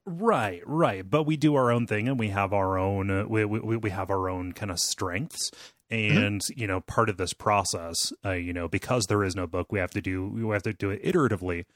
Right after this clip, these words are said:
Speaker 1: And sometimes
Speaker 2: Mm-hmm.
Speaker 1: giving more means giving smarter, you know, doing more means doing smarter, right? So
Speaker 2: Sure.
Speaker 1: we're trying to look at the offering, and what you will notice is,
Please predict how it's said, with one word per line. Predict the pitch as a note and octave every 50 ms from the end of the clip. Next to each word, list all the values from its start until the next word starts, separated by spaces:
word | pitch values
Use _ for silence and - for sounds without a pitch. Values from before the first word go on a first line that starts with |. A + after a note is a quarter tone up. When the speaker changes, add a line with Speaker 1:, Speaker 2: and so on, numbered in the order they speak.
| _ _ _ _ _ _ _ _ -
Speaker 1:
And | G#2+ G2+
sometimes | F#2 A2 G2 G#2+ G#2+ G2+ D3
Speaker 2:
Mm-hmm. | C#3+
Speaker 1:
giving | B2+ G#2+ G2 G#2+ G2+ G2 F#2+
more | F#2+ F#2+ G2 G2 G2 G2+ G2+ G2 F#2+ F#2 F#2 F2 E2+ F2+ -
means | G#2 G2 G2 F#2+ F2+ F2+ F2 E2 -
giving | - F#2+ F#2 F2+ F2+ E2+ E2+ E2+
smarter, | - - - - - F#2+ E2 E2 D#2+ G2 G#2+ C#3 D3+ F#3 G#3 G#3+ A3 - _ _ - _
you | - A2
know, | G2 F#2 F2+
doing | E2 A#2 G#2+ G2+ F#2+ F2
more | F#2 F#2 F#2+ G2
means | G#2+ B2+ C3+ A2+
doing | - B2+ A#2 A2 A2+
smarter, | - - - G#2+ F#2+ - - - A#2+ - _ _ _
right? | A2 G#2+ G#2+ - -
So | - - G#2+ G2
Speaker 2:
Sure. | F#2+ F#2+ - C3+ - _ - _ _ _
Speaker 1:
we're | A#2+ A#2
trying | - - A#2+ A2 G#2 G#2 G2+ F#2 -
to | - G#2 G2 F#2+ F#2+ F#2 G2 G2+
look | - G2+ G2+ G#2 A2 G#2+ - -
at | G#2 F#2+ F#2+ F#2 -
the | - G2+ F#2
offering, | F2 F2+ F2+ - - F#2+ F2+ F2+ F2+ F2
and | F#2+ F2+ F#2+
what | G#2 A#2+ -
you | B2+ B2
will | C3 C3+
notice | D#3+ G3+ A3+ A#3 F3 B2 - -
is, | G#2 F#2+ F#2 F#2 -